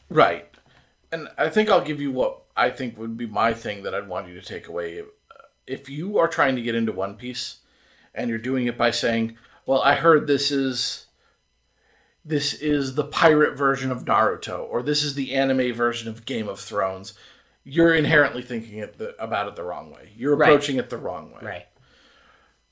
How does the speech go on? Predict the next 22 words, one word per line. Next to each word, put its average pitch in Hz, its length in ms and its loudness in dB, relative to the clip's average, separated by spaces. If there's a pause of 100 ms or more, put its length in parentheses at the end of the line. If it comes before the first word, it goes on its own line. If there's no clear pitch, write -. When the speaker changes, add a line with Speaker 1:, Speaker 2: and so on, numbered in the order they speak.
(280)
Speaker 1:
One 196 280 4
Piece 170 300 -4
is 147 420 -2
its 127 220 -4
own 113 240 -2
thing. 78 440 -12
Speaker 2:
Well, 220 120 8
my 226 140 10
favorite 240 360 4
thing 220 160 2
about 185 260 4
what 175 180 0
you 175 240 -2
said 175 540 0 (200)
months 170 640 6
ago 113 360 0
was, 117 440 0 (600)
imagine 175 920 6
if 175 380 2 (180)
your 160 340 0
D 151 320 2
M, 180 400 4